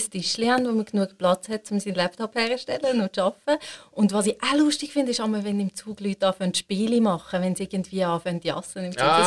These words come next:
Speaker 1: finde ich
Speaker 2: ja.
Speaker 1: lustig. Ja,
Speaker 2: Stimmt.
Speaker 1: aber der Kaffee wäre gratis. Das ist ja noch krass, wie viel das der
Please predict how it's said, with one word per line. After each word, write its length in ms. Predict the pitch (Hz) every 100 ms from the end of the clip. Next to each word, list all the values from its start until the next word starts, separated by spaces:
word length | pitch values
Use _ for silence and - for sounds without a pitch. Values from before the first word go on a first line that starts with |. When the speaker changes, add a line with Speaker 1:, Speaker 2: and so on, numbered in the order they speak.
| 190
Speaker 1:
finde 80 |
ich 60 | -
Speaker 2:
ja. 140 | - 127
Speaker 1:
lustig. 360 | - - - - - -
Ja, 160 | 202 190 185
Speaker 2:
Stimmt. 140 | 196 -
Speaker 1:
aber 160 | 202 208
der 80 |
Kaffee 340 | 214 226 226 240
wäre 120 | 190
gratis. 540 | - 160 180 - 165
Das 120 | - 175
ist 40 |
ja 60 | 180
noch 120 | 165
krass, 360 | - 160 156 -
wie 60 |
viel 120 | 180 175
das 140 |
der 80 | 175